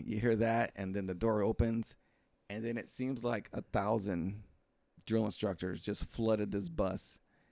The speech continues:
and they're screaming at the top of their lungs, grabbing people to get 'em off the bus. And at the same time, they're saying, "You better not touch me." But there's, like, a thousand of 'em on there, and, and there's, like, a hundred of us trying to get off the bus,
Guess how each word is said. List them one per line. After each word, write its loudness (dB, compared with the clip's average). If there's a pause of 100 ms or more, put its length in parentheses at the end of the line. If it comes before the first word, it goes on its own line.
(200)
and -2
they're 0
screaming 2
at -2
the 0
top 2
of 4
their 4
lungs, -2 (480)
grabbing 0
people -2 (1080)
to -6
get 2
'em 4
off -2
the -2
bus. -4 (480)
And 0 (180)
at -4
the -2
same 4
time, 2
they're -2
saying, 2
"You 4
better 8
not 2
touch 8
me." 6 (320)
But 4
there's, 6
like, 4
a 4
thousand 4
of 10
'em 8
on 8
there, 8
and, 6
and 2
there's, 4
like, 6
a 4
hundred 8
of 4
us 6
trying 6
to 4
get 8
off 6
the 6
bus, 10